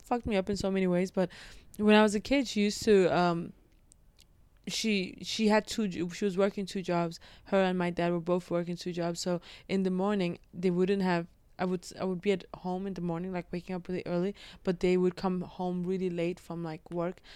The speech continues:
So in the morning, they would s-, try to sleep in, but I was up at, like, five A M wanting to, like, watch television.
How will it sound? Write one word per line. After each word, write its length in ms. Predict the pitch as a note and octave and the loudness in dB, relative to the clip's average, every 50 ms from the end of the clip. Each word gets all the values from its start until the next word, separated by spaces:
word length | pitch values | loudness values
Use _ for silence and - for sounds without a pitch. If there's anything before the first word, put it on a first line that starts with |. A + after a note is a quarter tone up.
| - - - | -20 -20 -14
So 340 | - - F#3 F3 E3+ E3 - | -10 -4 -2 0 0 0 -2
in 160 | - F3 F3+ | -2 -2 -2
the 80 | F3 | 0
morning, 500 | E3+ E3+ E3 E3 E3 E3 E3 E3 E3 E3 - | -2 -2 -2 -2 -4 -4 -4 -4 -6 -6 -4
they 120 | E3 E3 | -4 -4
would 160 | E3 E3 E3 - - | -4 -6 -8 -10 -12
s-, 180 | - - - - - - - | -14 -14 -14 -16 -20 -20 -16
try 180 | - - F3 D#3+ | -6 -4 -4 -4
to 60 | E3 | -4
sleep 340 | - - - F#3 F3 - - | -8 -8 -8 -8 -8 -4 -4
in, 180 | E3+ F3 G3 | -4 -4 -4
but 180 | F#3 - E3+ E3 - - - - - - | -4 -4 -4 -4 -4 -8 -12 -10 2 6
I 80 | F#3 F#3 | 8 8
was 140 | F3+ E3+ | 8 8
up 160 | F#3 F3 - F3 | 4 2 2 0
at, 100 | - - | 0 0
like, 140 | F3 - | 0 0
five 320 | - - - E3 E3+ E3+ F3 | 0 0 0 2 2 2 2
A 140 | E3+ F3 F3+ | 2 4 4
M 180 | F#3 F3+ E3+ - - - - - - | 4 2 0 -2 -10 -20 -16 0 4
wanting 240 | F#3 F#3 F3+ F#3 F3 | 6 6 6 6 4
to, 120 | - F3+ | 2 0
like, 120 | F3 E3+ - - | 0 0 -2 2
watch 300 | G3+ F3+ E3+ F3 - - | 4 4 4 4 0 -4
television. 880 | - - G#3 G3+ A3 G#3+ G3 F#3+ F#3 E3 F#3 F#3 F#3 F3+ F3+ F3+ F3+ | 4 8 8 8 10 10 8 8 8 8 6 6 8 8 6 4 2